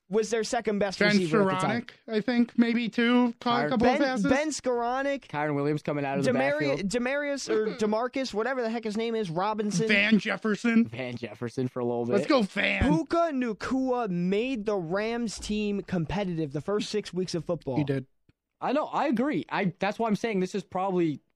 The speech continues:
Speaker 1: This
Speaker 3: one of the
Speaker 1: should've,
Speaker 3: closest,
Speaker 1: this
Speaker 3: but
Speaker 1: should have been co-awarded. This, this award should
Speaker 3: I
Speaker 1: have been
Speaker 3: agree,
Speaker 1: split.
Speaker 3: but I think, I think they got it right with C J Stroud.
Speaker 2: Now, the
Speaker 1: No,
Speaker 2: last
Speaker 1: I
Speaker 2: thing,
Speaker 1: mean
Speaker 2: before we move on to a different award.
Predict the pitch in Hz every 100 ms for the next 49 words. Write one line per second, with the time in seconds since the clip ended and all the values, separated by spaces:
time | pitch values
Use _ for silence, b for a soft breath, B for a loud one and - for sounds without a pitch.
0 | _ - 226 262 185 - - - 170 -
1 | 113 165 214 - 226 220 208 196 - 180
2 | 170 131 117 98 95 123 233 - 156 151
3 | 143 151 147 190 277 311 330 165 - 170
4 | 139 165 196 190 - _ _ _ _ 135
5 | 170 190 185 165 156 135 131 131 - 113
6 | 110 - 98 - - 214 208 226 262 -
7 | 269 240 - 127 - _ - 208 - 214
8 | 233 233 240 208 185 175 175 - 202 190
9 | 190 190 190 196 214 220 190 160